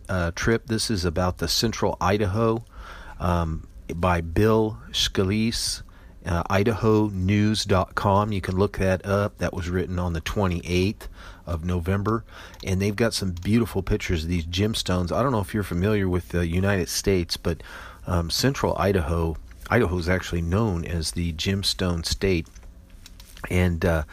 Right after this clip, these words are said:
there is some gorgeous rocks there. It is hard to find the sweet, sweet spots, but, um, they talk about in some length the beautiful rocks, the good stuff, as it were,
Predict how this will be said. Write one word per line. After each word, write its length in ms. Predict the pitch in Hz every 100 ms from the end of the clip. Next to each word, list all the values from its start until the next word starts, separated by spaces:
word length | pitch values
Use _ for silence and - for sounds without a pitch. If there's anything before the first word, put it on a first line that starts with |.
| - - - - -
there 220 | 113 120
is 160 | 92
some 200 | - 87
gorgeous 460 | 82 98 101 95 -
rocks 320 | 92 92 -
there. 320 | 107 107 110 101
It 200 | 92 95
is 400 | 104 101 - -
hard 320 | - 104 113
to 60 | 95
find 400 | - 98 101 98
the 60 |
sweet, 420 | 80 - 98 98 -
sweet 260 | 104 95
spots, 560 | - - 95 117 - - - - - - 98
but, 320 | 90 85 85
um, 260 | 90 82
they 120 | 87 98
talk 320 | - 107 -
about 400 | 80 90 90 -
in 240 | 90 92
some 500 | - - 101 104 101 -
length 580 | 90 92 110 90 - -
the 260 | 90 87 90
beautiful 640 | 82 92 110 104 - 90
rocks, 500 | 92 85 85 - -
the 140 | 90
good 320 | 85 98 98
stuff, 420 | - - 76 71 71
as 220 | 80 80
it 100 | -
were, 340 | 82 80 80